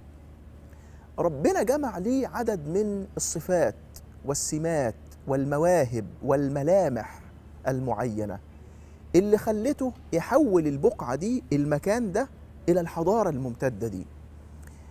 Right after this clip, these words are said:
يعني تصور حضرتك إنه كام نهر موجود في العالم، آلاف الأنهار في الهند، آلاف الأنهار في الصين، آلاف الأنهار في البرازيل والأرجنتين، آلاف الأنهار في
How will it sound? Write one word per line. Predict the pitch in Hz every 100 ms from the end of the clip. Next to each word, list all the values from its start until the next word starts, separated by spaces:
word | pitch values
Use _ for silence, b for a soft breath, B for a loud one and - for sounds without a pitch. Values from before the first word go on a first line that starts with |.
| B -
يعني | 226 269 262
تصور | 220 269 262 220
حضرتك | - 170 185 226 190 - - - - - B B - - 160
إنه | 175 165 165 160 - -
كام | 269 302 214
نهر | 202 143 - - -
موجود | 147 147 170 -
في | 135
العالم، | 117 123 113 92 98 -
آلاف | 247 294 330 302
الأنهار | 214 185 185 202 190
في | 151 143
الهند، | 156 147 101 - - - B B B B - 185
آلاف | 214 285 262
الأنهار | 196 175 165 202 196
في | -
الصين، | 139 - 151 135 117 -
آلاف | 180 262 262
الأنهار | 214 180 180 208 208
في | 180 170
البرازيل | 147 143 147 151 151 147 131
والأرجنتين، | - 131 131 127 143 135 104 85 - B B B B B -
آلاف | 180 269 285 220
الأنهار | 180 165 185 214 208
في | 175 170 160 156